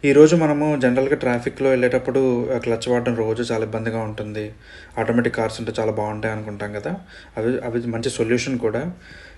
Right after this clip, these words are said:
So, ఈ వీడియోలో మనం ఇప్పుడు ఒక పది లక్షల లోపు లభించే ఆటోమేటిక్ హ్యాచ్‌బ్యాక్ కార్లు చూద్దాం. హ్యాచ్‌బ్యాక్ కార్లు అంటే చిన్న కార్స్ అనమాట. So, అవి పది లక్షల లోపు ఏమున్నాయో చూద్దాము. So, ఇందులో మీకు జనరల్గా ఆటోమేటిక్ కార్స్ నాలుగు రకాలు ఉంటాయి. ఏఎంటీ,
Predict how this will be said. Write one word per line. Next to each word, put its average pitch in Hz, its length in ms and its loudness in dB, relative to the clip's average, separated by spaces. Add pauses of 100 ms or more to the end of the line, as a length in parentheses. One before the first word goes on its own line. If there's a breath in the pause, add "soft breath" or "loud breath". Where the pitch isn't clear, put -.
(140)
So, 143 100 8
ఈ 135 120 4
వీడియోలో 156 420 6
మనం 135 260 2
ఇప్పుడు 127 220 0
ఒక 120 420 0
పది 117 140 2
లక్షల 120 280 0
లోపు 127 280 2
లభించే 117 460 0
ఆటోమేటిక్ 117 540 -2
హ్యాచ్‌బ్యాక్ 117 540 0
కార్లు 110 320 -4
చూద్దాం. 107 200 -6
హ్యాచ్‌బ్యాక్ 110 380 -4
కార్లు 110 200 -4
అంటే 120 120 -10
చిన్న 113 220 -6
కార్స్ 117 320 -6
అనమాట. 101 320 -10 (840 loud breath)
So, 131 100 10
అవి 123 220 6
పది 120 160 4
లక్షల 117 260 0
లోపు 127 160 0
ఏమున్నాయో 113 400 -2
చూద్దాము. 110 600 -4 (840 loud breath)
So, 143 320 8
ఇందులో 143 300 2
మీకు 131 560 2 (120)
జనరల్గా 143 380 2
ఆటోమేటిక్ 139 480 -2
కార్స్ 120 280 -2
నాలుగు 110 260 -2
రకాలు 113 300 -4
ఉంటాయి. 110 420 -6 (120)
ఏఎంటీ, 117 560 -2